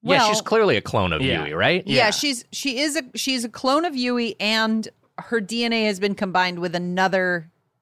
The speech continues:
Speaker 2: another being.
Speaker 3: Mm-hmm.
Speaker 2: So she's part Yui, part something else. I think it's already been a-, answered in the series, but I'm not sure, and I don't wanna spoil it if it's, if that's not
Speaker 3: Yeah.
Speaker 2: clear yet. Uh,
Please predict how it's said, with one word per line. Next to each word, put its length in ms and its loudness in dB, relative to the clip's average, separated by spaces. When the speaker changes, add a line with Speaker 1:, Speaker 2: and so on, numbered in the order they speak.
Speaker 2:
another 340 0
being. 500 -6
Speaker 3:
Mm-hmm. 380 0
Speaker 2:
So 160 0
she's 200 -4
part 300 2
Yui, 320 0
part 300 0
something 340 -2
else. 340 -4
I 160 -2
think 440 -4
it's 260 -2
already 400 2
been 160 0
a-, 220 0
answered 480 -2
in 100 -2
the 80 0
series, 540 -2
but 160 0
I'm 160 2
not 260 0
sure, 300 0
and 100 0
I 80 -2
don't 220 2
wanna 160 -2
spoil 400 0
it 120 0
if 200 -2
it's, 360 -4
if 120 -4
that's 280 -2
not 360 0
Speaker 3:
Yeah. 400 -2
Speaker 2:
clear 340 0
yet. 380 0
Uh, 440 4